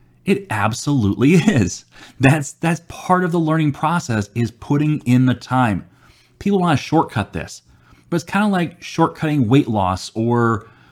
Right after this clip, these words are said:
uh, gaining muscle. It's not something you can really do.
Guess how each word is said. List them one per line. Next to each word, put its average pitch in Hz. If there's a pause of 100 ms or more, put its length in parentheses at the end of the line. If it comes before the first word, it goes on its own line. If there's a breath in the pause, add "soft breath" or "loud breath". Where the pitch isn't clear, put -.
(140 soft breath)
uh, 113 (220)
gaining 147
muscle. 131 (420 soft breath)
It's 147
not 151
something 170
you 165
can 160
really 156
do. 139